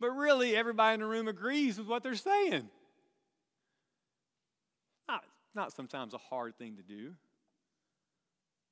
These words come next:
but the harder thing to do is to preach what Paul would call the whole counsel of God. To preach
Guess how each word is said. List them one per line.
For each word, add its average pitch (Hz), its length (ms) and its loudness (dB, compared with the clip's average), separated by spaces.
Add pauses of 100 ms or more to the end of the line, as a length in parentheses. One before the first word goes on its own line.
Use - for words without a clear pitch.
but 170 100 -20
the - 60 -18
harder 226 600 -2
thing 175 320 -8
to 165 100 -12
do 160 400 -2
is 147 200 -8
to - 140 -20
preach - 640 -8 (1400)
what - 100 -20
Paul 170 220 -4
would 143 100 -6
call 151 240 -6
the - 60 -12
whole 165 300 -10 (120)
counsel 127 520 -14 (200)
of 101 100 -20
God. 101 260 -16 (1600)
To - 60 -20
preach 190 240 -8